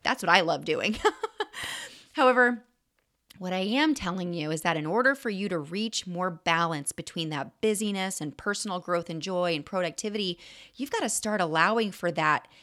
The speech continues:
downtime to be dedicated to activities designed to extend your possibilities. So if you are thinking, "You know what? I've gotta get out the door by four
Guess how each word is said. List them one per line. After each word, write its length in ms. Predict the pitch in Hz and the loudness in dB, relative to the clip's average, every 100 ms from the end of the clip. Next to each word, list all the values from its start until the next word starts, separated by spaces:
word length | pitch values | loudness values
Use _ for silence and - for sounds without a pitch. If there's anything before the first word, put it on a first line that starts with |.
| _ _ | _ _
downtime 840 | 208 196 269 320 311 180 160 147 147 | -4 0 2 0 0 -2 -2 -2 -4
to 120 | 175 | -8
be 140 | 180 | -8
dedicated 680 | 147 190 196 262 220 160 165 | -6 -4 -2 -2 -2 -4 -4
to 140 | - | -2
activities 520 | 208 220 - 480 403 180 | -2 -2 -2 0 0 0
designed 440 | 175 165 147 139 | -2 -2 -4 -4
to 80 | - | -6
extend 320 | 156 - 147 | -4 -2 -2
your 80 | 156 | -4
possibilities. 840 | - - - 147 - - - - - - - - | -4 -4 -4 -4 -4 -6 -8 -12 -14 -20 -20 -14
So 300 | - 269 240 | 0 2 2
if 200 | 214 214 | 2 -2
you 280 | 190 208 330 | -2 -2 0
are 180 | 330 214 | 2 0
thinking, 420 | 214 208 202 180 | 0 -4 -2 -4
"You 120 | 185 | 0
know 100 | 269 | 0
what? 360 | 277 208 233 - | 4 4 4 4
I've 120 | - - | 0 2
gotta 180 | 370 | 0
get 160 | 208 190 | 0 2
out 160 | 180 196 | 0 0
the 80 | |
door 480 | 170 160 156 190 254 - _ _ - _ | -4 0 2 0 -2 -10 _ _ -20 _
by 160 | 180 | 2
four 480 | 165 - 165 175 226 | 2 -2 -2 0 -2